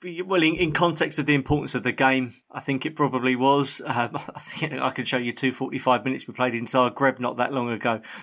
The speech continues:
that might have competed with that, or forty-five minutes in Paços de Ferreira <laughs> as well, um,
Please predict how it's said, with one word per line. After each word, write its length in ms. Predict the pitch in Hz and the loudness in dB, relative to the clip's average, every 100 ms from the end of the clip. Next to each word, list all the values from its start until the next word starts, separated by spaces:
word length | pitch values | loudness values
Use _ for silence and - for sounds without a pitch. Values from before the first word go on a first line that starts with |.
| - | -10
that 100 | 147 | -6
might 200 | 127 135 | -2 -2
have 120 | 127 | 0
competed 520 | 139 123 131 - 117 | -2 2 0 0 -6
with 100 | 120 | 0
that, 180 | 127 131 | 2 2
or 200 | 123 113 - - | 0 -4 -10 -20
forty-five 680 | - 151 - 135 135 123 120 | -8 -6 -6 -2 2 2 2
minutes 300 | 131 131 139 | 0 0 2
in 260 | 127 123 - _ - | 0 0 -8 _ -4
Paços 400 | 127 - 127 - | -4 -2 -6 -2
de 100 | 135 | 0
Ferreira 640 | 139 127 135 139 160 131 | 4 6 4 4 4 6
<laughs> 0 | |
as 160 | 123 143 | 4 6
well, 320 | 139 135 131 - - | 6 6 2 -14 -6
um, 400 | 127 127 127 123 | 0 2 0 -6